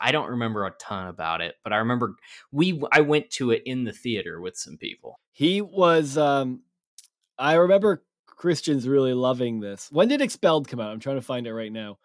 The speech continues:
Speaker 1: It had to be,
Speaker 2: Um,
Speaker 1: like, two thousand nine.
Speaker 2: It was, oh, he was in, uh,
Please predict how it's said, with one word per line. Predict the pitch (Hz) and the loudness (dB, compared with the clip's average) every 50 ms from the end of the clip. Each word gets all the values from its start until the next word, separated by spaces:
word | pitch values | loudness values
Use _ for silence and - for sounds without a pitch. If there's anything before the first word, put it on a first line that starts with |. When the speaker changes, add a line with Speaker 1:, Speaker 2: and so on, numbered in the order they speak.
| _ _ _ _ - | _ _ _ _ -14
Speaker 1:
It | 117 | -4
had | - 143 160 165 123 | 2 4 4 6 6
to | 123 | 4
be, | 120 113 | 4 4
Speaker 2:
Um, | 110 98 | 2 2
Speaker 1:
like, | 92 92 - | 0 -4 -6
two | - - 120 | -6 -8 -6
thousand | 104 104 95 92 87 90 87 85 | -2 -2 -2 -4 -4 -8 -12 -12
nine. | 82 - - - 57 64 - - _ _ _ _ _ _ | -12 -12 -12 -12 -14 -16 -18 -20 _ _ _ _ _ _
Speaker 2:
It | - 139 143 - - | 2 2 2 2 0
was, | 135 135 135 135 135 131 131 131 131 131 135 123 - - - - _ _ _ _ _ _ _ _ 135 | 0 2 2 4 4 4 2 2 2 2 0 -2 -4 -8 -10 -10 _ _ _ _ _ _ _ _ 0
oh, | 131 | 2
he | 123 143 | 4 4
was | 165 147 143 | 4 4 4
in, | 156 147 139 139 | 4 4 4 4
uh, | 131 127 123 123 123 117 | 4 4 2 2 0 0